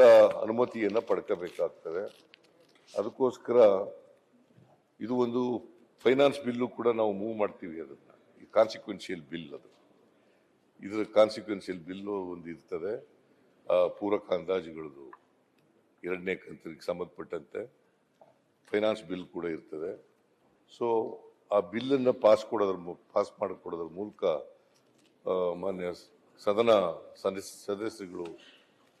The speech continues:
ಆ, ಒಪ್ಪಿಗೆ ಕೊಡಬೇಕು ಅಂತೇಳಿ ಎಲ್ಲರಲ್ಲೂ ಕೂಡ ಮನವಿಯನ್ನು ಮಾಡ್ತೇವೆ.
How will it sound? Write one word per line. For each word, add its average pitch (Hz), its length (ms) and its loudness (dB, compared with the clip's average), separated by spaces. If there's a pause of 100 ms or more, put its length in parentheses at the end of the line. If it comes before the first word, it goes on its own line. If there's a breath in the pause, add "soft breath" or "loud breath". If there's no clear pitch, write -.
(180)
ಆ, - 40 -2
ಒಪ್ಪಿಗೆ 95 540 -2
ಕೊಡಬೇಕು 92 580 -4
ಅಂತೇಳಿ 85 580 -8 (480)
ಎಲ್ಲರಲ್ಲೂ 95 420 -6
ಕೂಡ 90 200 -10
ಮನವಿಯನ್ನು 82 580 -12
ಮಾಡ್ತೇವೆ. - 500 -18